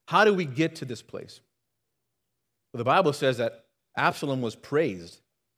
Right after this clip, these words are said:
as the most handsome man in Israel at the time. And I thought that was just an opinion, a commentary, but when you read in Samuel,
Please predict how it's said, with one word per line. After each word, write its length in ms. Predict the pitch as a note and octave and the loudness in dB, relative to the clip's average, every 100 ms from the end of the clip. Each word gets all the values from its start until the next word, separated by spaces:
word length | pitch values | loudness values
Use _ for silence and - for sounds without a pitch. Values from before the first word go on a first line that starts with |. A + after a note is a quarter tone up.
| _ _ _ _ | _ _ _ _
as 200 | A#2+ B2 | -6 -4
the 80 | B2 | -4
most 260 | B2+ A#2+ - | -4 -4 -6
handsome 580 | D3+ F#3 F#3 G3 F3 | -6 -6 -6 -8 -6
man 340 | C#3+ C#3 C#3+ D3 | -6 -6 -8 -10
in 120 | A#2+ | -14
Israel 420 | - A2 F#2 E2+ E2+ | -12 -14 -14 -16 -16
at 80 | - | -18
the 60 | |
time. 280 | - - - _ _ _ _ _ _ _ _ _ _ _ _ _ _ _ _ _ _ | -20 -20 -20 _ _ _ _ _ _ _ _ _ _ _ _ _ _ _ _ _ _
And 120 | A2 A#2+ | -6 -4
I 80 | |
thought 200 | D#3 C#3 | 2 2
that 80 | C3 | 2
was 140 | A#2+ A2+ | -2 0
just 220 | A2+ - | -4 -4
an 100 | G#2+ | -12
opinion, 340 | - B2 B2 | -10 -8 -8
a 60 | G#2 | -8
commentary, 500 | A2 A2+ A2+ A#2 A#2+ | -8 -8 -6 -4 -4
but 100 | A2+ | -6
when 120 | A2 | -6
you 60 | A#2 | -4
read 160 | C3+ | -2
in 80 | B2+ | -4
Samuel, 500 | - C3 E3 A#2 | -6 -6 -4 -6